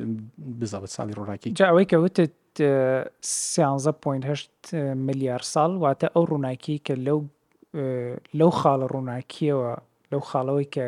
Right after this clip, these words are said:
Speaker 2: گەردوون پێیان وایە لە سەرەت-، سەرەتای گەردوونە لەیەوە دەستی پێ کردووە، ئەو ڕووناکیەک تا گەیشتۆتە ئێمە سیانزە پۆینت هەشت ملیار ساڵی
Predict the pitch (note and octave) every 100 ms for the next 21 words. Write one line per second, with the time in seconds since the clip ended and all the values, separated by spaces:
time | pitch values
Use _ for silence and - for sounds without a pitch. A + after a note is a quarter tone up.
0 | B2 - C3 B2+ B2+ E3+ C#3 B2 C#3+ A#2
1 | B2 A#2+ A#2 A#2 A#2+ - C3 B2 - -
2 | C#3+ B2+ D3+ B2+ A#2+ A#2+ B2+ B2+ B2 B2
3 | B2+ A#2+ A#2+ - - A#2 B2 - D#3 F3+
4 | F#3 F#3 E3 D3 C3+ C3 - E3 F3 E3+
5 | E3 D3+ C#3 - B2+ B2+ - D3 C3 B2+
6 | C#3 D#3 - - - - C#3 C3+ C3+ D#3
7 | E3+ - D3+ C3 - E3 - D3 C3 B2+
8 | - C#3+ C#3